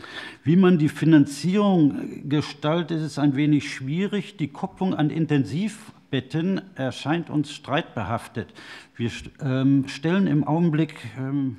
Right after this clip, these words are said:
fest bei Pflegepersonal Untergrenzen, dass es ungemein schwer ist, abzugrenzen, was denn ein Intensivbett ist und was nicht.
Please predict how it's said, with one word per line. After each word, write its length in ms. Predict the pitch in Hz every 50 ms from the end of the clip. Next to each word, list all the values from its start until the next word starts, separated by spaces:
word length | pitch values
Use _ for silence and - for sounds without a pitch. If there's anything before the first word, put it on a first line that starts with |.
| - - -
fest 480 | - - - 170 170 - - - _
bei 160 | - 131 123 117
Pflegepersonal 760 | - - 170 160 160 - - 131 123 123 131 127 127 131
Untergrenzen, 920 | 123 - 175 196 - - 117 - 113 107 107 104 101 - - 117 101 90 - - _ - - - - - _ -
dass 160 | 113 113 -
es 140 | 143 - -
ungemein 540 | - - 220 202 196 151 131 131 131 135
schwer 380 | 127 - - 139 147 151 165 -
ist, 300 | - 180 - - - -
abzugrenzen, 640 | 127 - - - 156 131 127 143 147 147 - 127 127
was 220 | 123 143 - -
denn 120 | 156 139 -
ein 160 | 131 135 135
Intensivbett 1000 | 131 143 139 107 131 123 110 107 135 160 - - _ - 160 165 160 - - -
ist 340 | - 180 175 - - - -
und 240 | - 165 156 - -
was 300 | 147 156 - - - -
nicht. 400 | 151 196 - - - - -